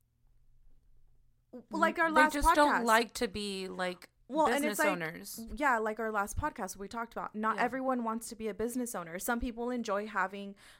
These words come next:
Speaker 1: a guaranteed paycheck.
Speaker 2: Yeah.
Speaker 1: Some people enjoy having a boss and things like
Speaker 2: Also,
Speaker 1: that.
Speaker 2: some people, um, aren't very good at, like,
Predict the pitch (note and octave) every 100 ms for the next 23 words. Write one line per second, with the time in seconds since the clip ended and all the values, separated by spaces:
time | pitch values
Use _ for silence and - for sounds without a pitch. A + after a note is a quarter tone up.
0 | _ A#3 G3 G3 G3 F#3+ G#3+ F3+ - B3
1 | A#3+ G3 - G#3+ G3+ G#3 A3 G#3+ A3+ A#3
2 | A3+ G3+ F#3+ G3 G3+ G3 F#3+ G3 G3+ F#3
3 | C4 G3 F#3 - F#3+ F#3 F#3 F3+ F#3+ A#3+
4 | G#3+ C4+ C4+ B3+ C4 A#3+ B3 A#3+ - G#3+
5 | G#3 G3+ G#3 G#3 G3+ G#3+ G#3+ - G3 F#3
6 | - F#3 F3 E3+ -